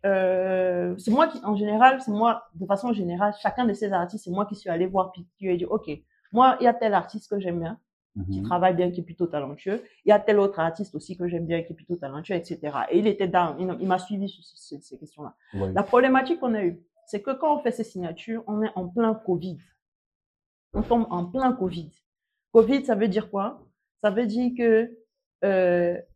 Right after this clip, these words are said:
Speaker 1: tous les budgets sont resserrés. Il n'y a pas d'entrée, il n'y a pas de spectacle. Et ce sont des artistes en développement.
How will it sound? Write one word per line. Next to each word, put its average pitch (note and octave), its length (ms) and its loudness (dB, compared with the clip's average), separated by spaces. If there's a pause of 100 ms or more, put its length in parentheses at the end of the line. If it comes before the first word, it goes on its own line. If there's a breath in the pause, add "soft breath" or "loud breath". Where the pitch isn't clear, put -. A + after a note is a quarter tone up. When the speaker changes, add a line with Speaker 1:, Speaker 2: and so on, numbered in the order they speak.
(120)
Speaker 1:
tous C#4 100 0
les A3+ 140 6
budgets F#3 300 2
sont G#3+ 180 -2
resserrés. F3 500 -8 (760)
Il F#3+ 60 -2
n'y G3+ 40 4
a G3+ 60 4
pas A3 180 4
d'entrée, G3 500 0 (280)
il F3+ 40 -6
n'y G3 60 2
a G3 60 2
pas G3 160 2
de F#3 100 0
spectacle. F#3+ 640 -4 (400)
Et G#3 80 4
ce A3 120 0
sont B3 160 -4
des G#3 160 2
artistes G3 300 -4
en G3 100 -2
développement. F3 640 -2